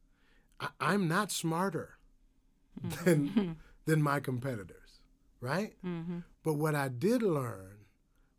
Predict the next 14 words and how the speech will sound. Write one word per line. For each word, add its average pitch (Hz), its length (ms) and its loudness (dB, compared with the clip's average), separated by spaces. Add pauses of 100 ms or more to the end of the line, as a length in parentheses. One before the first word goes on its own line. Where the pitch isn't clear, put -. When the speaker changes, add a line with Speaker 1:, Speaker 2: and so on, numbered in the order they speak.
Speaker 1:
was 127 160 -4
the 123 80 -4
principles 143 600 -2
of 120 140 -4
how 143 180 0
to 127 160 -8
connect 135 540 -6
people 226 540 -6 (1000)
together 151 600 -4 (320)
and 147 140 -2
how 170 120 2
to 160 80 2
connect 160 400 -2
thoughts - 600 -4